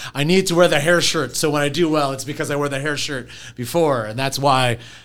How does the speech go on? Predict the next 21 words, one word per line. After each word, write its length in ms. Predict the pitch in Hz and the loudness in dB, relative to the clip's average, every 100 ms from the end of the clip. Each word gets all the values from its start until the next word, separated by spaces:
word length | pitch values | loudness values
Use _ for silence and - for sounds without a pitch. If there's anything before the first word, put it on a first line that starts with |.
| - | -10
And, 140 | 139 | -2
like, 200 | 143 - | -2 -2
I'm 180 | 131 156 | -2 2
old 140 | 175 160 | 2 2
enough 180 | 143 | 0
to 60 | 123 | 0
know, 120 | 127 | -2
like, 140 | 113 120 | 0 0
that's 200 | 127 - | 0 -2
dumb, 400 | 85 90 104 95 _ _ _ _ - | -6 -4 -2 -4 _ _ _ _ 2
you 140 | 127 | 4
know? 320 | 101 104 117 131 | 4 2 -2 0
It 180 | 143 | 0
just, 320 | 151 170 165 135 | 4 2 2 0
just 240 | 160 160 | 0 2
accept, 420 | 175 - 147 127 | -2 0 0 2
"Okay, 260 | 196 202 165 | 2 4 6
that's 200 | 160 190 | 6 4
an 80 | 196 | 6
unknown. 540 | 170 160 139 156 208 - _ - | 6 6 4 2 -2 -10 _ -4
Okay, 480 | 190 180 147 160 | -2 2 2 0